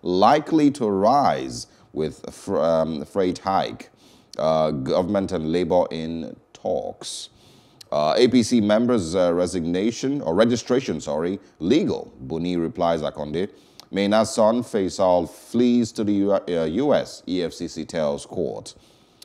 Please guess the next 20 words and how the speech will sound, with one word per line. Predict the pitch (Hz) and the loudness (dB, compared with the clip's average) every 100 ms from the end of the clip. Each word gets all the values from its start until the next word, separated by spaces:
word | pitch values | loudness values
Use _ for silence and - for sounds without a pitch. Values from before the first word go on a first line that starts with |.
| _ | _
The | 78 | -6
big | 73 131 117 | 2 4 8
one | 113 90 | 6 6
there, | 110 98 85 | 4 4 4
governors | 78 120 135 120 80 | 4 4 4 0 0
move | 85 104 127 | -2 2 0
to | 107 92 | 0 -6
douse | 65 85 95 110 87 | -2 0 2 2 -2
rising | 80 95 110 107 110 | -2 0 0 -2 -6
tension | 95 101 95 87 92 82 | -6 -6 -6 -4 -4 -4
over | 90 82 87 | -4 -2 -2
headers. | 76 85 87 73 50 52 - - _ _ - - - | -2 -2 -2 -4 -8 -12 -14 -18 _ _ -20 -14 -4
Uh, | 76 | -2
Uzodinma | 76 95 87 92 98 92 92 - | 0 2 2 2 2 4 4 2
Bagudu | 85 82 85 76 82 | 0 0 0 0 0
and | 78 76 | 0 0
Badaru | 80 85 85 90 78 | 0 0 0 -2 -2
meet | 90 92 | -4 -4
with | 85 | -4
Ohaneze, | 80 82 85 92 73 69 | -4 -2 -2 -2 -2 -8